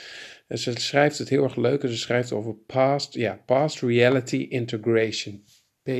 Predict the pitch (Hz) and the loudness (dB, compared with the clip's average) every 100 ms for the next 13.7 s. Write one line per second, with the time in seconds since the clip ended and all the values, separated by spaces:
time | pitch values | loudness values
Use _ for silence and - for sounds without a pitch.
0 | 127 117 113 113 113 98 _ _ 190 139 | -4 -8 -8 -10 -12 -12 _ _ 6 6
1 | - - 139 135 117 147 120 98 92 98 | -2 -4 2 4 6 8 8 4 0 -2
2 | 156 156 - _ _ _ _ _ _ _ | -4 -6 -10 _ _ _ _ _ _ _
3 | _ _ _ - 139 117 113 107 107 110 | _ _ _ -10 -4 -2 -2 -4 -6 -10
4 | - - - - - _ _ - 110 117 | -18 -20 -20 -20 -20 _ _ -4 0 0
5 | 104 135 143 135 120 - - - 156 117 | 4 4 6 4 2 -4 -14 -12 -6 0
6 | 113 113 113 113 113 113 113 123 113 113 | 2 2 -2 -4 -4 -4 -6 -6 -6 -6
7 | 113 - - 131 131 - 120 110 107 107 | -12 -10 -6 -4 -4 -8 -6 -4 -2 -2
8 | 107 - - _ _ _ _ - 113 117 | -2 -12 -20 _ _ _ _ -4 -2 0
9 | 117 107 117 135 131 123 - 143 139 - | -2 2 4 4 4 -2 0 2 2 2
10 | 123 120 113 113 - 120 - 113 104 117 | 2 2 -2 -2 -2 -4 -4 -8 -4 -4
11 | 120 - _ _ _ - 107 107 113 - | -4 -8 _ _ _ -10 -8 -6 -8 -6
12 | 131 127 113 107 104 104 107 110 - 143 | -4 -2 0 -2 -2 -2 0 0 0 -4
13 | 139 110 110 - 104 101 | -4 -8 -8 -10 -12 -10